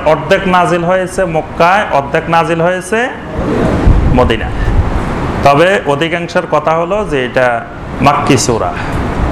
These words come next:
সূরা আল ফাতিহার শব্দ সংখ্যা হলো খামসু ওয়া ইশরুনা কালিমা, পঁচিশটি শব্দ আছে সূরা আল ফাতিহার মধ্যে। সূরা আল ফাতিহার মধ্যে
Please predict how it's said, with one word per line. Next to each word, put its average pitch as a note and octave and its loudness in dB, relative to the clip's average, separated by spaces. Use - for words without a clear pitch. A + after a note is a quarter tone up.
সূরা F#3 4
আল F#3+ 2
ফাতিহার G3 2
শব্দ E3+ 2
সংখ্যা F3+ 0
হলো G#3 0
খামসু F3+ 2
ওয়া E3 2
ইশরুনা D3 -2
কালিমা, A#2 -2
পঁচিশটি F#3+ 2
শব্দ F#3 2
আছে C#3+ 2
সূরা D3+ 0
আল C#3 2
ফাতিহার A#2+ 0
মধ্যে। F#2+ -6
সূরা F3+ 4
আল F3 2
ফাতিহার F3+ 2
মধ্যে G3+ 0